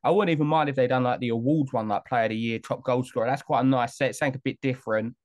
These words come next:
But obviously, Jason, obviously you mainly collect Spanish teams or Spanish players. So now having this, you'll open up more competitions for some of the s-, younger Spanish players.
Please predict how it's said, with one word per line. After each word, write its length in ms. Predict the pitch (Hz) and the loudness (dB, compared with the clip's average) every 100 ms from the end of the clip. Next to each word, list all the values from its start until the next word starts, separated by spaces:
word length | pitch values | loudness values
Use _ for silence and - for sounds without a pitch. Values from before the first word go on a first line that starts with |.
| _ - _ - | _ -20 _ 0
But 240 | 139 - _ _ - | 0 0 _ _ -2
obviously, 380 | 165 143 147 | -2 0 -2
Jason, 560 | 127 139 135 123 92 110 _ _ - | 0 0 -2 -4 -12 -18 _ _ -12
obviously 320 | 151 135 139 | -8 -4 -2
you 160 | 131 135 | 2 4
mainly 260 | 143 139 | 4 4
collect 300 | 127 - 127 | 2 0 -4
Spanish 480 | - 139 135 120 - | -2 0 2 0 -6
teams 360 | - 120 117 113 | -6 -2 -2 -4
or 120 | 95 | -6
Spanish 360 | - 127 117 - | -4 -4 -4 -2
players. 600 | 123 123 110 104 117 - _ _ _ - | 0 0 -2 -6 -10 -18 _ _ _ -4
So 260 | 131 127 131 | 0 2 2
now 340 | 143 180 170 | 2 2 2
having 340 | 135 170 147 113 | 0 -2 -2 -4
this, 160 | 110 | -2
you'll 120 | 123 | 2
open 280 | 127 139 139 | 2 2 2
up 200 | 127 123 _ _ - _ | 0 0 _ _ -20 _
more 280 | 143 139 135 | 0 4 4
competitions 840 | 135 123 120 - 131 127 113 110 | 2 -2 -2 -2 -2 -2 -4 -6
for 400 | - 120 113 110 - | -4 0 0 0 -4
some 200 | 135 123 | -4 -4
of 60 | |
the 60 | 113 | -4
s-, 80 | - | -6
younger 340 | 135 127 120 | -2 0 -2
Spanish 400 | 120 127 123 113 - | -4 -2 -2 -4 -4
players. 440 | 107 101 104 - | 0 0 -2 -10